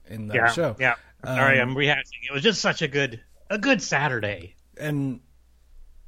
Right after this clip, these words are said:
Speaker 1: what, what's always exciting for me is around this time of year when I make my blood orange simple syrup, which I mentioned in the last show. Uh,
Speaker 2: Mm-hmm.
Speaker 1: that makes a pretty damn fine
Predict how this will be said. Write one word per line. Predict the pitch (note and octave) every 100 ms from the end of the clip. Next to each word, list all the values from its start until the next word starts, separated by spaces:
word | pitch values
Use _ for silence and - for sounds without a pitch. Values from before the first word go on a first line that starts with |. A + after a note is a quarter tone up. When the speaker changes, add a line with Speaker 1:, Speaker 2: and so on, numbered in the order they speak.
| -
Speaker 1:
what, | - C#3 C3
what's | C3+ C3 C3+
always | A#2+ A#2 G2+
exciting | - A#2 G#2 G2+
for | G#2+
me | G#2 A2+
is | F#2+ F#2+ - - - - _ _
around | B2+ A2+ A2
this | G#2+ -
time | A#2+ G#2+
of |
year | A2+ C#3
when | A#2 A2+
I |
make | A2 G#2+ - _ -
my | A#2+ A2+
blood | G2+ - A2+
orange | G#2 G#2 G2+
simple | E3+ E3+ A#2
syrup, | A2 G2 G2+ -
which | A2 A2
I |
mentioned | G2+ G#2 - G2+
in | G2+
the | G2
last | A2 D3+ -
show. | G#2 G2 - - - - -
Uh, | G#2+ G#2+
Speaker 2:
Mm-hmm. | C3 A#2+ D#3 - - - - -
Speaker 1:
that | B2
makes | B2+ A#2 -
a |
pretty | F#2 A2 G2+
damn | G2 G2 G2
fine | F#2 G2+ G2 F#2